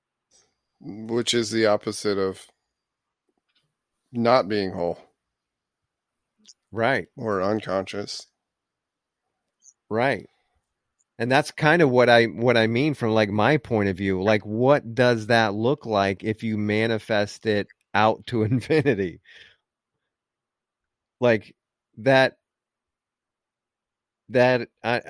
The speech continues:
Speaker 2: I don't know. I mean, I, I certainly can't put that into words. And s-, but, I mean, if you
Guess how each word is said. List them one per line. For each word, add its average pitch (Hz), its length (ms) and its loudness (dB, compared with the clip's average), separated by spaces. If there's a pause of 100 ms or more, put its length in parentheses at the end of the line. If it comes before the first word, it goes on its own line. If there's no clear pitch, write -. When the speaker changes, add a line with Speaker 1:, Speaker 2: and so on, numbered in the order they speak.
(200)
Speaker 2:
I 117 120 0
don't 123 160 0
know. 123 240 -2
I 104 80 -4
mean, 107 200 -6
I, 104 220 -8
I 101 140 -4
certainly 123 360 -6
can't 113 260 -8
put 98 160 -10
that 117 200 -2
into 101 240 -8
words. 92 460 -8 (1200)
And 117 200 -2
s-, - 80 -14
but, 117 220 2
I 123 100 2
mean, 117 200 -2
if 113 200 0
you 127 320 0